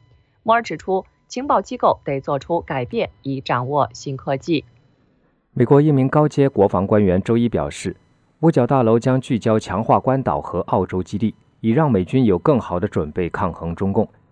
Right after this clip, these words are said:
Speaker 2: 这些行动是由美国国防部的全球军力部署评估所推动。拜登总统上任后不久，要求国防部长奥斯汀做这项评估。负责国防政策的副次长卡尔林周一表示，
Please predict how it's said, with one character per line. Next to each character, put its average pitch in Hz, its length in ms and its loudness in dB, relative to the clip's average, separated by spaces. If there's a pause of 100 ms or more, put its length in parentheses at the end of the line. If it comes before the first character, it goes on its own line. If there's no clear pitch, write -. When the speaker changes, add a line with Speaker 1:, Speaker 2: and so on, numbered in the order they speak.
(340)
Speaker 2:
这 175 120 4
些 151 160 4
行 139 180 2
动 143 180 4
是 127 200 0
由 123 100 6
美 95 140 2
国 104 160 0
国 104 160 0
防 117 180 0
部 120 140 0
的 92 160 0
全 98 260 -4
球 107 180 0
军 123 200 -2
力 123 100 0
部 123 180 -2
署 85 200 -6
评 92 260 -4
估 127 160 0
所 71 180 -6
推 87 200 -6
动。 90 160 0 (640)
拜 156 120 2
登 151 120 2
总 147 200 2
统 92 160 0
上 110 200 0
任 107 140 2
后 117 160 2
不 120 140 0
久， 80 260 -6 (200)
要 143 140 4
求 143 160 0
国 117 160 2
防 131 160 2
部 135 140 0
长 92 140 0
奥 101 160 0
斯 - 120 -8
汀 117 240 0
做 104 200 4
这 95 120 -2
项 82 220 -6
评 82 180 -10
估。 95 240 -2 (600)
负 - 180 4
责 139 200 4
国 127 180 6
防 135 180 2
政 131 200 4
策 110 120 0
的 98 120 2
副 131 180 -2
次 - 180 0
长 80 220 -4
卡 - 160 0
尔 90 140 4
林 90 180 -4
周 101 140 0
一 107 100 0
表 73 240 -4
示， - 260 -8